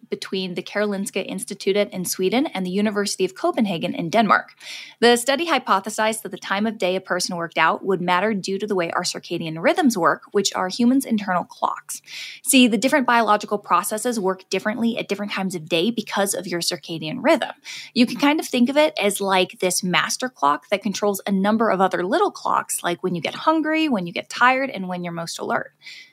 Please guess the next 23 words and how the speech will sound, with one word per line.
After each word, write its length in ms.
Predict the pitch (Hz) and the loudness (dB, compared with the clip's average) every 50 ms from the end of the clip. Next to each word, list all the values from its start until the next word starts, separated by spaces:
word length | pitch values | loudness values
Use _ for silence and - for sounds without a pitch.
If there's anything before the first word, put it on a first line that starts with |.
| _ _ - | _ _ 0
The 80 | 220 | 0
theory 320 | 233 262 320 370 330 254 262 | 2 4 4 4 4 4 4
was 180 | - 214 214 | 2 0 0
that 160 | 214 220 202 - | 2 0 -2 0
this 160 | 208 202 196 | -2 -2 -2
same 320 | - 220 220 214 208 196 - _ - | 0 0 2 2 2 2 0 _ 0
master 400 | 190 202 269 370 415 - - 208 | 2 2 2 2 0 -2 -4 -6
clock 360 | - - - - - - - | -4 -4 -2 -2 -2 -2 -2
might 200 | 247 202 196 - - | -2 -2 -2 0 0
also 280 | - 214 226 - - 302 | 0 0 0 -2 -6 -8
hold 180 | - - 247 | -6 -6 -6
the 80 | 247 233 | -4 -4
secret 380 | 240 - 202 196 - 208 - - | -4 -4 -4 -6 -6 -8 -10 -8
to 60 | - | -8
the 100 | 196 190 | -8 -8
time 380 | - - - 202 202 226 240 254 | -6 -6 -2 0 2 2 2 2
our 120 | - 208 196 | 0 -2 -2
bodies 400 | 170 190 185 190 190 196 202 - | -2 0 0 0 -2 -4 -6 -8
process 500 | _ - - 196 185 - - - - - | _ -8 -6 -6 -4 -4 -6 -6 -8 -4
fat 300 | - - 170 165 160 - | 0 2 2 2 0 -4
the 80 | 202 | -10
most 240 | 175 165 165 - - | -12 -12 -12 -12 -16
efficiently. 640 | - - - 285 - - 226 - - - 254 262 - | -12 -10 -8 -8 -8 -8 -10 -12 -14 -16 -18 -18 -20